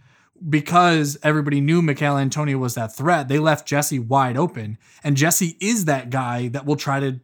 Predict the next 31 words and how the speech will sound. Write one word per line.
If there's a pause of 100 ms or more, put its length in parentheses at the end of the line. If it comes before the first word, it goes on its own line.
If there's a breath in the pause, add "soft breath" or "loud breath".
(180)
drive
into
the
box. (320 soft breath)
And
that's
ultimately
what
we
need.
We
need (300)
not
just
a,
a,
another
attacker, (220)
like,
in
terms
of
a
striker,
but
we
need
another
attacking (300 soft breath)
minded
player.